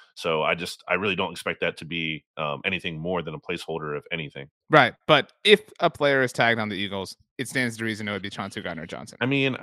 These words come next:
Speaker 1: <sighs> I guess it could be Javon Hargrave in theory. Um, if the Eagles really wanna, like, I, I, I
Speaker 2: Hmm.
Speaker 1: think it, you know, it could be, it's probably not, but James,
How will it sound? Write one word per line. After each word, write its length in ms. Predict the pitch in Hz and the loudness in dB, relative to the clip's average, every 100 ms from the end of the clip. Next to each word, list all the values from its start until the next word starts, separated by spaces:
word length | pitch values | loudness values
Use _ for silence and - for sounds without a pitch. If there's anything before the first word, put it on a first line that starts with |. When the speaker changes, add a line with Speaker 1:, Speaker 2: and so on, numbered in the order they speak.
| - | -6
Speaker 1:
<sighs> 200 | - - | -8 -8
I 80 | 113 | -6
guess 360 | 117 139 160 - | 0 2 2 -2
it 80 | - | -4
could 120 | 139 | -2
be 140 | 131 | -2
Javon 380 | 120 107 113 117 | -2 -2 0 0
Hargrave 420 | 110 123 120 113 | 0 0 -2 -2
in 100 | 107 | -6
theory. 500 | - 95 110 104 107 _ - | -6 -4 -2 -2 -6 _ -2
Um, 500 | 80 80 78 80 78 _ _ | 0 0 -2 -4 -12 _ _
if 140 | 87 85 | -10 -8
the 60 | |
Eagles 180 | 85 90 | -8 -6
really 140 | 92 | -6
wanna, 200 | 92 90 80 | -6 -6 -8
like, 240 | 95 - - | -10 -10 -6
I, 120 | - - | -6 -2
I, 120 | 78 120 | -2 -2
I 40 | |
Speaker 2:
Hmm. 0 | |
Speaker 1:
think 260 | 92 101 95 | -2 -4 -2
it, 180 | 95 87 _ _ - | -2 -4 _ _ -10
you 80 | 82 | -4
know, 100 | 82 | -4
it 100 | - | -4
could 220 | 120 113 | -4 0
be, 440 | 95 92 95 90 - | 0 0 -2 -4 -12
it's 120 | - | -4
probably 200 | 98 80 | -2 0
not, 320 | 71 69 67 - | 0 -2 -4 -6
but 120 | 92 | -6
James, 240 | 104 101 | -2 -4